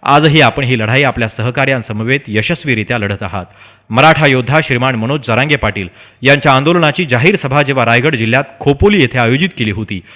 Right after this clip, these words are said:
त्यावेळेस सदर सभेचे नियोजन करणाऱ्या समन्वय समितीमध्ये आपणही होतात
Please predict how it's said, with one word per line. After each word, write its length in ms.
त्यावेळेस 460
सदर 220
सभेचे 400
नियोजन 380
करणाऱ्या 460
समन्वय 460
समितीमध्ये 640
आपणही 400
होतात 320